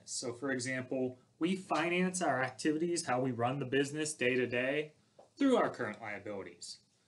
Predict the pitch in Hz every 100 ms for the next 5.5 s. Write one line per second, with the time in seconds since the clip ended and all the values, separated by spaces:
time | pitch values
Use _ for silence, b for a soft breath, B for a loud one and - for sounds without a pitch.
0 | _ - 170 165 190 175 190 185 135 117
1 | 156 202 214 208 185 - - 185 208 180
2 | - 107 107 - _ _ _ _ _ -
3 | 147 160 151 170 170 170 170 - - -
4 | 120 123 139 151 190 190 196 180 139 120
5 | 104 113 98 95